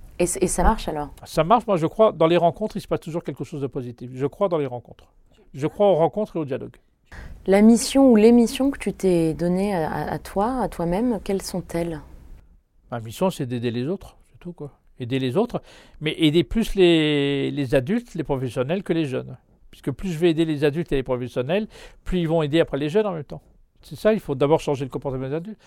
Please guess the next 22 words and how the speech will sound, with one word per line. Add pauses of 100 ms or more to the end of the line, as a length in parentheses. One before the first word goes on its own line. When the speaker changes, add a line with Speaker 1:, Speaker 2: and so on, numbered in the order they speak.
(260)
Speaker 2:
Le
problème
des
jeunes,
c'est
d'abord
un
problème
d'adultes,
donc,
euh,
j'essaie
d'abord
de
changer
le
problème,
le, (380)
le
comportement
des
adultes.